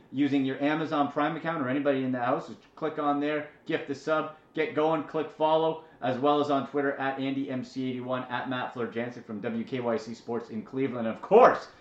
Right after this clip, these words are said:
give our tremendous sponsor, Cleveland Whiskey, a follow on their social media at Cleve Whiskey on Twitter, and then Cleveland Whiskey on Facebook and on, uh, Instagram. So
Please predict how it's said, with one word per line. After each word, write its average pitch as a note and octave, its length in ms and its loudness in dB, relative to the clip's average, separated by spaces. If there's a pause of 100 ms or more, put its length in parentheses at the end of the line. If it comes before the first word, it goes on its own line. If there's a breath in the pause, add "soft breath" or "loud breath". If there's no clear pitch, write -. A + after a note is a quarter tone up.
(140)
give D3+ 140 2
our C#3+ 140 6
tremendous G3 720 6
sponsor, C#3 600 0 (160)
Cleveland D#3 380 0
Whiskey, D#3 320 -2
a C3 40 -2
follow C#3 320 4
on C3 160 2
their D3 160 2
social C3 340 -6
media B2 260 -4 (260 loud breath)
at C#3+ 220 0
Cleve F3+ 420 -4
Whiskey D#3+ 540 -6 (300 loud breath)
on C3+ 460 4 (240)
Twitter, F#3 600 2
and C#3+ 140 2
then C3+ 140 0
Cleveland C#3+ 300 -2
Whiskey C3+ 260 -2
on A#2+ 140 -2
Facebook B2+ 440 -6 (720)
and A#2 220 -2
on, G#2+ 260 -2
uh, G#2 200 -4
Instagram. G2 480 -8
So F#2+ 180 -10